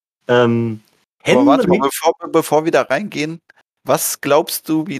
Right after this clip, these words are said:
Speaker 2: das ausgegangen wäre, wenn Böse nicht in Amerika wäre gerade?
Speaker 1: Der Spieltag?
Speaker 2: Ja.
Speaker 1: Ah, es ist schwierig zu sagen. Ähm,
Speaker 2: Ich
Speaker 1: ich
Speaker 2: glaube, Henne gewinnt's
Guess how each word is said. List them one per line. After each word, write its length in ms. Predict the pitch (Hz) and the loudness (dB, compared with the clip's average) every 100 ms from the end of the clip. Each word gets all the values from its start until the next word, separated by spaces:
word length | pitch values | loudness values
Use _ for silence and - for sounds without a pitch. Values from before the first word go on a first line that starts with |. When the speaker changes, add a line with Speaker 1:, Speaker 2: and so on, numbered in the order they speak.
| - | -10
Speaker 2:
das 120 | - | -4
ausgegangen 680 | 131 147 - 117 139 131 117 | -4 -4 -8 -4 -4 -4 -6
wäre, 440 | 123 123 120 120 | -4 -2 -2 -4
wenn 200 | 107 107 | -4 -6
Böse 320 | 107 120 117 113 | -4 -4 -4 -10
nicht 180 | 107 | -10
in 60 | 107 | -10
Amerika 520 | 104 101 101 92 98 | -8 -6 -8 -6 -6
wäre 140 | 104 101 | -6 -8
gerade? 360 | 104 104 123 - _ _ _ _ _ _ _ _ _ _ _ _ _ _ _ _ _ | -8 -8 -10 -12 _ _ _ _ _ _ _ _ _ _ _ _ _ _ _ _ _
Speaker 1:
Der 80 | 107 | -4
Spieltag? 560 | - 170 - 92 127 - _ _ _ _ _ | 0 0 0 0 -2 -6 _ _ _ _ _
Speaker 2:
Ja. 160 | 104 - _ _ _ _ _ _ _ _ _ _ _ _ _ _ _ _ _ _ _ _ _ | -16 -16 _ _ _ _ _ _ _ _ _ _ _ _ _ _ _ _ _ _ _ _ _
Speaker 1:
Ah, 240 | - 123 - _ _ _ _ _ _ 139 | -4 -4 -4 _ _ _ _ _ _ -10
es 120 | 143 | -6
ist 160 | 151 | -4
schwierig 360 | - 143 147 - | 0 2 0 -2
zu 120 | 110 | -6
sagen. 400 | 92 87 82 82 _ _ 117 | -2 0 -2 -8 _ _ -2
Ähm, 340 | 123 127 110 _ _ _ _ _ _ _ _ _ _ _ _ _ | -2 -2 -10 _ _ _ _ _ _ _ _ _ _ _ _ _
Speaker 2:
Ich 80 | 113 | -8
Speaker 1:
ich 40 | - | 0
Speaker 2:
glaube, 340 | 139 160 160 | 2 4 2
Henne 320 | 131 151 175 | 0 0 0
gewinnt's 320 | 156 143 151 | 0 -2 -2